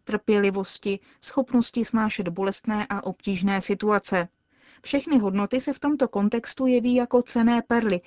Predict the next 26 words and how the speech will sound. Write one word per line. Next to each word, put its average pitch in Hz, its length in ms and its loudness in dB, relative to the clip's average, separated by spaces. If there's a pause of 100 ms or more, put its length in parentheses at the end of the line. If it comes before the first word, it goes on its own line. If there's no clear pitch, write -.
(240)
výjimečné 247 600 6
hodnoty. 220 560 2 (600)
V - 80 -20
tomto 320 280 -2
smyslu 202 460 -2
cítíme, 240 560 4
že 247 140 4
Asie 208 440 2
je 226 160 4
dar 196 300 2 (260)
a 190 100 -2
my 202 160 2
potřebujeme 196 720 0
tyto 180 260 -6
hodnoty. 175 580 -4 (640)
Zároveň 233 500 4
si 269 180 2
ale 262 180 6
říkám, 180 580 0 (380)
pokud 233 320 -2
nepřineseme 247 680 4
větší 233 360 2
hodnotu, 240 500 2 (280)
co 311 160 -2
tedy 233 260 2
uděláme? 175 680 0